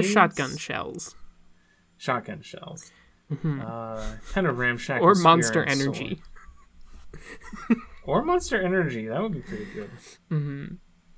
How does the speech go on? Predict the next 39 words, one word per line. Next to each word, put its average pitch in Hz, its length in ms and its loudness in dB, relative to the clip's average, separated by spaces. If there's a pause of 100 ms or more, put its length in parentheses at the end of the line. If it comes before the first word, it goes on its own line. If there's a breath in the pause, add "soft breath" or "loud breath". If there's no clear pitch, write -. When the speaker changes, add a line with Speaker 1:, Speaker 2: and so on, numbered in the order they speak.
(140)
Speaker 2:
Uh, 147 120 -6 (340 loud breath)
Speaker 1:
You 123 160 -6
c-, - 380 -18 (180)
you 143 120 -4
can't 165 360 4
run 151 200 2
from 135 220 -8
your 123 80 0
past. 117 560 -4
Not 143 220 0
when 151 100 0
it's 131 160 -4
riding 135 320 2
you 123 80 -2
down 127 240 2
from 127 140 -8
the 117 60 -4
back 123 280 0
of 127 80 0
a 107 80 0
doom 135 420 -4
buggy, 110 480 -2 (300 soft breath)
scrap - 440 0
spear 117 380 0
raised. 113 600 -4 (320 soft breath)
Hunting 139 360 0
for 143 80 -4
the 120 100 -6
dregs 127 440 2
of 113 120 -8
the 117 80 -8
Vandal 127 440 2
gang 123 260 0
across 120 400 -2
the 117 100 -6
waste, 123 400 2
it's - 140 -6
said 131 360 2
that 120 180 -4